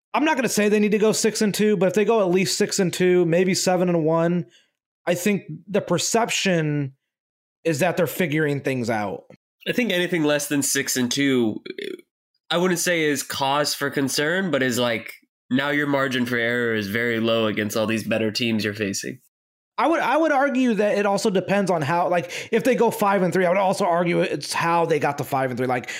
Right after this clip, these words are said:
Speaker 1: was someone missing? Was, you know, were a couple guys injured? Like, things like that.
Speaker 2: Well, I mean, there's always that, but when I say margin for error, I just mean, like, standing wise. Like, you,
Speaker 1: Okay, yeah.
Speaker 2: you, you don't have that much room to lose. Like, for instance, like, if you lose to the Bucks, like,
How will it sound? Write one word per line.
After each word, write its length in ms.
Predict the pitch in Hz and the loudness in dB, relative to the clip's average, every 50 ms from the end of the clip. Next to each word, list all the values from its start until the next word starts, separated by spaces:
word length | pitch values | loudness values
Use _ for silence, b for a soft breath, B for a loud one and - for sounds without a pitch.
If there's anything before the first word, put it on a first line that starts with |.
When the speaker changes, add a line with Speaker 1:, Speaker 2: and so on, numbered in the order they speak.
| B B B | B B B
Speaker 1:
was 140 | - 156 - | -4 -2 -2
someone 440 | - - 196 190 190 180 156 156 | 0 0 2 2 2 2 0 2
missing? 520 | 160 170 160 - - 147 127 120 117 110 110 | 0 0 0 0 -2 -2 -2 -2 -4 -4 -2
Was, 340 | 123 127 123 117 - - 127 | -2 -2 -2 -4 -6 -4 -4
you 80 | 147 | -2
know, 200 | 139 135 131 139 | -2 0 -2 -2
were 280 | 147 147 147 139 139 143 | -4 -4 -4 -2 -2 -2
a 60 | 139 | -2
couple 280 | - - 190 143 185 160 | -2 -2 -2 -2 -2 -2
guys 260 | 151 160 160 156 127 | 0 0 0 0 0
injured? 320 | 143 156 160 139 135 127 120 | -2 -2 0 0 0 -2 -2
Like, 100 | 120 117 | -4 -4
things 240 | - 180 175 139 | -2 -2 -2 -2
like 160 | 139 120 101 95 | -2 -4 -4 -2
that. 360 | 123 117 117 110 104 95 - - _ - | -2 -2 -2 -2 -4 -6 -10 -12 _ -2
Speaker 2:
Well, 140 | 208 226 226 | 0 2 2
I 40 | 220 | 2
mean, 140 | 226 220 | 2 2
there's 200 | 220 233 226 214 | 2 2 2 2
always 240 | 254 254 247 220 160 | 2 2 2 0 0
that, 220 | 156 175 175 - 143 | 0 -2 -2 0 0
but 80 | 143 | 2
when 120 | 143 151 165 | 2 2 2
I 60 | 175 | 0
say 160 | 165 185 175 | 0 0 0
margin 380 | 151 147 147 147 143 135 139 123 | 2 2 2 2 0 -2 -4 -4
for 160 | - 127 135 | -2 -2 -2
error, 140 | 139 131 123 | 0 0 0
I 100 | 123 123 | 0 0
just 200 | 120 123 120 127 | -2 -2 -2 0
mean, 200 | 131 123 117 113 | 0 0 0 0
like, 140 | 110 113 | -2 -2
standing 440 | - - - 135 127 120 113 110 104 | -4 -4 -4 -4 -4 -2 -2 -2 -2
wise. 540 | 104 104 101 98 95 104 - - - - _ _ - | 0 -2 -2 -2 -4 -6 -8 -8 -10 -10 _ _ -6
Like, 160 | 113 107 104 - - | -6 -6 -4 0 0
you, 60 | - | 2
Speaker 1:
Okay, 160 | 269 - 135 | 2 2 2
yeah. 180 | 135 131 123 120 | 2 2 2 2
Speaker 2:
you, 240 | - 135 139 143 135 - - 113 | 2 2 2 0 -2 -4 -6 -4
you 180 | 135 143 143 135 | 0 0 0 2
don't 280 | 131 139 143 147 - | 2 0 0 0 -2
have 220 | - 143 143 127 127 | -2 -4 -4 -4 -2
that 100 | 139 139 | -2 0
much 280 | 143 139 139 135 - 123 | 0 0 0 -2 -2 -2
room 520 | 131 139 143 143 139 135 131 123 123 - _ - - | 0 0 2 2 2 2 2 0 0 -4 _ -10 -4
to 100 | - 151 | -2 0
lose. 540 | 135 135 139 147 151 151 147 143 139 127 | 0 2 2 2 2 4 2 2 0 0
Like, 240 | 127 147 143 - - B B B B B B B B - | -2 -2 -4 -6 -10 B B B B B B B B -6
for 140 | - 170 | -2 -2
instance, 320 | 175 170 - - 151 135 147 | -2 -2 -2 -4 -4 -2 -2
like, 160 | 147 123 135 | -2 -2 -2
if 100 | 143 123 | -2 0
you 160 | 135 160 156 | 0 2 2
lose 240 | 160 160 160 151 135 | 4 2 2 2 0
to 60 | 143 | 0
the 100 | 135 139 | 0 -2
Bucks, 420 | 135 113 143 151 151 147 - - - | 0 0 -2 -2 -2 -2 -4 -4 -4
like, 220 | 135 127 120 | -2 -2 -4